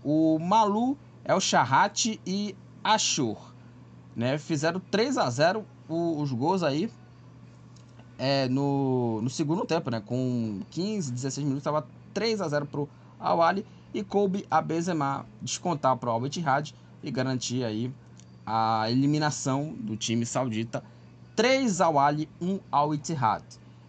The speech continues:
É claro que essa vitória do Al Ahly muito motivado pelo pênalti perdido também pelo Benzema, porque talvez, caso o Benzema perdesse o pênalti, eu acho que esse jogo, é, teria contextos ainda diferentes, né? Mas perdeu o pênalti do Benzema,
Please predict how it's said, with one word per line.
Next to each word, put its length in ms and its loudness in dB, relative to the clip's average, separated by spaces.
É 100 -2
claro 340 2
que 400 0
essa 280 2
vitória 400 2
do 80 0
Al 140 2
Ahly 180 2
muito 260 0
motivado 420 -2
pelo 200 -2
pênalti 340 -6
perdido 500 -2
também 220 -2
pelo 160 -2
Benzema, 380 -4
porque 240 -10
talvez, 420 -6
caso 280 4
o 40 -4
Benzema 280 0
perdesse 460 -4
o 20 -8
pênalti, 440 -6
eu 220 0
acho 380 2
que 80 -8
esse 200 -6
jogo, 500 -4
é, 280 -4
teria 520 -2
contextos 640 -2
ainda 340 0
diferentes, 720 -6
né? 200 -8
Mas 360 -2
perdeu 400 -4
o 20 -6
pênalti 240 -6
do 60 -10
Benzema, 500 -2